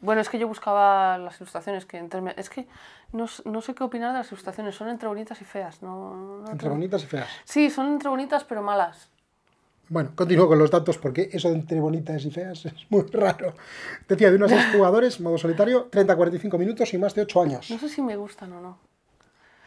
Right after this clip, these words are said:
Speaker 1: Pero lo que sí me gustan son los dados. Tiene como unos dados con grabados de
Speaker 2: Sí,
Speaker 1: colores.
Speaker 2: seis dados.
Speaker 1: Y me molan.
Speaker 2: O sea, además son, son como car-, cargados de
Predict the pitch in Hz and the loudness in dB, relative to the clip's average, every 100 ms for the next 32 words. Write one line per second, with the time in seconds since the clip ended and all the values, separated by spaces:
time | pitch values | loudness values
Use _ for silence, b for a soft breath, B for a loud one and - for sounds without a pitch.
0 | B B 247 226 226 220 254 254 262 247 | B B 2 4 4 2 -2 -2 -4 -4
1 | 240 208 185 170 165 - 233 247 233 233 | -2 -2 -2 -2 -6 -4 -2 0 -2 -2
2 | 226 226 220 220 220 214 214 - - 208 | 0 2 2 4 2 2 -2 -8 -10 -8
3 | 208 202 202 202 202 202 214 220 247 214 | -8 -8 -8 -6 -2 2 2 0 -8 -12
4 | 202 185 208 226 - 175 165 165 156 - | -6 -6 -6 -12 -6 -4 -2 -4 -6 -10
5 | 202 196 190 190 185 180 196 _ - 180 | -12 -10 -8 -8 -8 -10 -14 _ -8 -4
6 | 180 220 202 170 196 202 - - - 165 | -2 0 -2 -4 -4 -6 -8 -20 -10 -2
7 | 156 151 135 139 - 143 170 185 143 147 | 0 0 -6 -8 -10 -4 0 0 -2 -8
8 | 147 143 | -12 -12